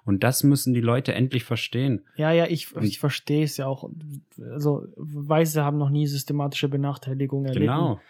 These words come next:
Speaker 2: Aber
Speaker 1: Die haben vielleicht maximal Diskriminierung
Speaker 2: Ja, schon,
Speaker 1: erlebt, aber
Speaker 2: aber
Speaker 1: nie
Speaker 2: bei
Speaker 1: Rassismus.
Speaker 2: Ja, aber schon bei diesem, bei, aber bei dieser Szene oder bei diesem Vorfall ging's ja nicht wirklich um das N-Wort aus
Speaker 1: Ja.
Speaker 2: Amerika, sondern es ging echt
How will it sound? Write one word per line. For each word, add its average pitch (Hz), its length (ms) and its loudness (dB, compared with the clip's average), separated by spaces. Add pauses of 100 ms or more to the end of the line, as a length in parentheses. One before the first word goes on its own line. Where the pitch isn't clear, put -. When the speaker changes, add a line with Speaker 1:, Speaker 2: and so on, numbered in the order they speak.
(340)
Speaker 2:
Aber 151 520 4
Speaker 1:
Die 104 80 2
haben 113 180 6
vielleicht 113 280 0
maximal 123 420 2
Diskriminierung 143 800 4
Speaker 2:
Ja, 135 80 2
schon, - 140 4
Speaker 1:
erlebt, 160 180 2
aber 107 140 0
Speaker 2:
aber 156 120 6
Speaker 1:
nie 135 60 4
Speaker 2:
bei - 80 0
Speaker 1:
Rassismus. 101 560 -4
Speaker 2:
Ja, 160 180 2
aber 156 240 2
schon 175 240 -4
bei 156 120 2
diesem, 156 520 -2
bei, 151 240 -6
aber 151 160 0
bei 147 120 2
dieser 147 360 -2
Szene 151 400 -4
oder 143 140 -2
bei 143 120 -2
diesem 139 340 -2
Vorfall 147 480 0
ging's 143 240 -2
ja 135 80 -2
nicht 135 300 -6
wirklich 139 360 -8
um 143 140 -4
das 139 180 -4
N-Wort 143 400 0
aus 90 140 -2
Speaker 1:
Ja. 87 160 2
Speaker 2:
Amerika, 165 500 2
sondern 143 240 -6
es 139 100 -8
ging 147 140 -6
echt 151 260 -6